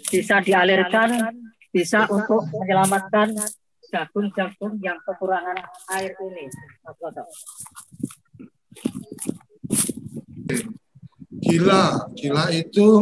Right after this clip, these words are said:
Speaker 2: gagasan, ide langsung aksi. Mana ya, Mas?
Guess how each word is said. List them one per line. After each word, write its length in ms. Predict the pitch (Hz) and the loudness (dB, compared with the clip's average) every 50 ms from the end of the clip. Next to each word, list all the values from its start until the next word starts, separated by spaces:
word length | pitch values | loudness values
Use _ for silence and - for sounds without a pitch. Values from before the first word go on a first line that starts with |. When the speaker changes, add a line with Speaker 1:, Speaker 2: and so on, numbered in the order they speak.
| 220 247 254 240 - - - _ _ _ _ - - - | 6 4 0 -2 -4 -8 -10 _ _ _ _ -20 -10 -4
Speaker 2:
gagasan, 880 | 160 147 143 - 135 147 143 143 175 175 190 196 226 254 254 - - _ _ - - - - - - - - - - - | -4 -2 0 0 0 0 2 2 2 2 4 4 2 2 0 -4 -14 _ _ -12 -8 -6 -4 -4 -2 0 0 0 0 0
ide 420 | - 160 151 - - - 202 214 101 | 0 0 0 0 4 6 6 6 6
langsung 400 | 92 - 156 151 147 - 160 160 | 4 2 2 2 2 0 0 0
aksi. 480 | - 143 143 - - - 175 143 - - _ - - - - - - | 0 -2 0 0 2 2 2 0 -2 -6 _ -16 -6 -4 -2 0 2
Mana 220 | 190 196 196 175 | 2 4 4 4
ya, 60 | 151 143 | 2 0
Mas? 220 | 139 143 147 147 | -4 -6 -8 -10